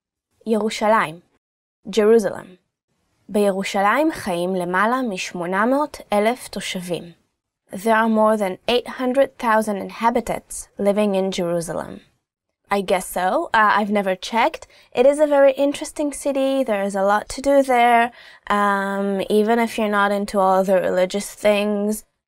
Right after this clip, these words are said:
it's a nice place to visit, to hang around. They have some really awesome cafes, cool universities, cool subculture.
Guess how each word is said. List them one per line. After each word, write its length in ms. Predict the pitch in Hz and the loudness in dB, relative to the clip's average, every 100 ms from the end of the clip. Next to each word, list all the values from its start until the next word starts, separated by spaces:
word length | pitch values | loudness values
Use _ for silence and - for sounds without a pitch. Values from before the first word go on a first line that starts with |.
| - | -14
it's 160 | 202 | -6
a 60 | 214 | -2
nice 220 | 202 202 | -2 -2
place 420 | - - 190 - - | -4 -4 -4 -10 -10
to 140 | 202 | -6
visit, 500 | 196 196 208 202 - _ - | -2 2 2 0 -4 _ -12
to 100 | 202 | -6
hang 220 | 202 190 | -4 -2
around. 560 | 185 185 180 185 185 - _ | 0 0 0 -4 -6 -10 _
They 100 | - | -10
have 220 | 175 165 - | -10 -10 -12
some 180 | 180 | -6
really 260 | 185 202 226 | -2 0 2
awesome 380 | 220 226 233 233 | 0 -2 -6 -6
cafes, 800 | 247 - 190 190 190 190 190 190 _ _ _ - | -6 -4 -2 0 2 0 -2 -8 _ _ _ -8
cool 300 | - 220 226 | 0 2 4
universities, 1000 | 233 247 214 208 196 190 185 185 185 - _ _ - | 2 2 0 0 -2 -2 -2 -4 -6 -10 _ _ -12
cool 240 | - 220 | -4 -2
subculture. 1120 | 240 254 220 - 202 185 - 185 180 180 185 | -2 -2 -2 -2 -4 -4 -6 -6 -4 -6 -8